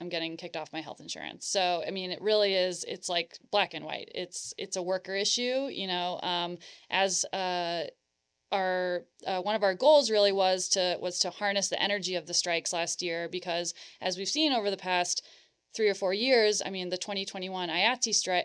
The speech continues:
or near strike that happened in the fall of twenty twenty-one, that was a huge galvanizing moment. I was working in production. I was a line producer's assistant. I don't know if you remember that, um, Instagram account, I A Stories.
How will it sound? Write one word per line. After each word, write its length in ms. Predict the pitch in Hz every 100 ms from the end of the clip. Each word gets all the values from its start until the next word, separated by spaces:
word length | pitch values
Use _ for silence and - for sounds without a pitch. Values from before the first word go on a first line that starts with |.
| -
or 240 | 170 160 -
near 260 | 214 214
strike 400 | 208 - 180 170
that 100 | 175
happened 400 | 170 170 175 170
in 100 | 170
the 60 | 165
fall 360 | - 170 165 165
of 100 | -
twenty 220 | 175 170
twenty-one, 580 | 170 165 208 220 190 185 - - _
that 140 | 208 202
was 200 | 196 180
a 320 | 175 170 -
huge 760 | - - 254 254 214 175 156 -
galvanizing 580 | 190 175 170 165 165 170
moment. 380 | 165 165 165 160
I 100 | 175
was 140 | 170
working 300 | 180 175 175
in 160 | 170 165
production. 480 | 202 196 - 185
I 40 | 170
was 120 | 165
a 40 |
line 220 | 170 190 202
producer's 380 | 196 190 190
assistant. 500 | 175 190 - 185 175
I 60 | 180
don't 100 | 180
know 80 | 175
if 120 | 175
you 60 | 175
remember 280 | 170 170 175
that, 280 | 170 - -
um, 280 | 160 160 -
Instagram 440 | 190 180 180 170
account, 300 | 165 170 160
I 120 | 180 180
A 180 | 180
Stories. 640 | 185 - 202 214 226 240